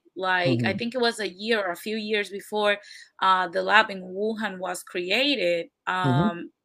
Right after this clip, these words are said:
Speaker 1: petitioned the French some help in building,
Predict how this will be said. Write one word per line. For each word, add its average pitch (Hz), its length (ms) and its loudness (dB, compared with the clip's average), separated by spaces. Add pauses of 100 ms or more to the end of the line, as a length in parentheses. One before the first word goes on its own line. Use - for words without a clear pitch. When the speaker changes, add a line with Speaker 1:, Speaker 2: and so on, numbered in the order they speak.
(120)
Speaker 1:
petitioned 269 540 2
the 226 60 0
French 202 480 -4
some 190 260 -6 (120)
help 208 360 2
in 180 240 -8
building, 202 680 0